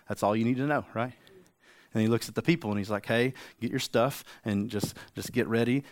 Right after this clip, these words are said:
And we're gonna go mar-, we're gonna go around the city. It's gonna be amazing. You, I'll, I'll get in the front and we'll just take it around," right? And on day one, you can be like, "Man, the people are gonna be about this."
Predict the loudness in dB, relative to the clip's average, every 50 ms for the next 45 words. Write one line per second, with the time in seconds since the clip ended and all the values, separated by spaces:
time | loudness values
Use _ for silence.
0 | -6 -2 0 2 2 2 2 4 4 2 2 4 2 2 2 0 -2 -2 -2 -2
1 | -2 0 2 2 2 2 2 0 -2 -2 -2 -2 -2 -4 -4 -6 -4 -2 -2 0
2 | 0 2 2 2 2 2 0 -2 -2 -4 -8 -12 -8 -6 -4 -4 -2 -2 0 0
3 | 2 2 2 0 -2 -2 -4 -4 -6 -4 -2 0 0 0 0 -2 -4 -6 -6 -8
4 | -4 -4 -4 -2 -2 -2 0 0 0 0 -2 -2 -2 -2 -2 -4 -4 -10 -16 -20
5 | -20 -20 _ -20 -20 -20 _ _ _ _ _ _ _ _ _ _ _ _ _ 2
6 | 6 6 8 8 8 10 10 12 12 10 10 10 10 10 10 8 6 4 4 4
7 | 4 2 2 4 2 4 4 4 2 2 0 0 2 4 4 4 4 4 2 2
8 | 0 2 2 2 0 2 4 4 2 2 2 -2 -4 -4 -6 -10 -14 -16